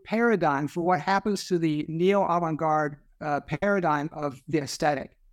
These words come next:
which constantly requires new material to push off against. But what happened is institutional critique, it became evident that institutional critique was running out of juice. And so you had to, you couldn't keep doing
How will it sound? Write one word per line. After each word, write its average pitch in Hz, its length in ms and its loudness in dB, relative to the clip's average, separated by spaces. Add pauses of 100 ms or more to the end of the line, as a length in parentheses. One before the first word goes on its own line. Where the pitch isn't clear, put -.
(420)
which 175 200 0
constantly 220 400 2
requires 180 580 0
new 185 240 2
material 185 500 0
to 147 100 -6
push - 300 -2
off 170 280 2
against. 127 480 -6 (720)
But 180 120 4
what 190 200 6
happened 294 420 2
is 170 160 2
institutional 226 680 0
critique, 226 460 0
it 180 100 0
became 180 320 0
evident 180 400 2
that 165 140 -2
institutional 175 640 0
critique - 600 -2 (400)
was 160 400 0 (100)
running 175 400 2
out 156 160 0
of 147 60 -4
juice. 131 460 -8 (480)
And 170 120 -2
so - 140 0
you 185 80 4
had 220 240 4
to, 214 180 2
you 185 160 -2
couldn't 262 260 2
keep 175 360 -2
doing 185 560 2